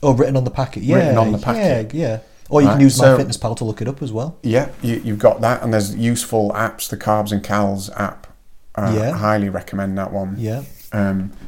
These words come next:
Speaker 1: Is
Speaker 2: 'cause
Speaker 1: it,
Speaker 2: it's
Speaker 1: it's
Speaker 2: got
Speaker 1: literally called Carbs and Cals?
Speaker 2: Yeah. It's, um, it's useful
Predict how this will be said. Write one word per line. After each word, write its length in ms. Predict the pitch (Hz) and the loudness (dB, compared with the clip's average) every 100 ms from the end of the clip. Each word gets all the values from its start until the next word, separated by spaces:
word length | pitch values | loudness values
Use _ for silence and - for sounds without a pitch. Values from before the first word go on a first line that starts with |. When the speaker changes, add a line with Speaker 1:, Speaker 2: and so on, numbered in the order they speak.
| - | -4
Speaker 1:
Is 80 | 110 | -2
Speaker 2:
'cause 140 | 110 | 0
Speaker 1:
it, 40 | |
Speaker 2:
it's 80 | 104 | -2
Speaker 1:
it's 60 | 127 | 4
Speaker 2:
got 140 | 110 | 4
Speaker 1:
literally 260 | 151 135 131 | 4 2 0
called 280 | 131 120 110 | 0 0 -2
Carbs 300 | 120 110 104 | -6 -6 -6
and 120 | 110 | -6
Cals? 320 | 110 101 101 - | -6 -6 -6 0
Speaker 2:
Yeah. 360 | 135 139 117 - - - - - - - - - - - _ - - - | 4 4 2 -8 -14 -14 -18 -20 -20 -20 -20 -20 -20 -20 _ -20 -18 -4
It's, 420 | 123 120 - - | -4 -2 -2 2
um, 540 | 117 113 110 107 104 - - - - - - - - - - - - - - - | 4 4 2 -2 -6 -12 -20 -20 -20 -20 -20 -20 -14 -12 -12 -18 -20 -20 -20 -6
it's 200 | 113 - | -6 0
useful 580 | 135 143 - 101 98 | 2 2 -2 -4 -4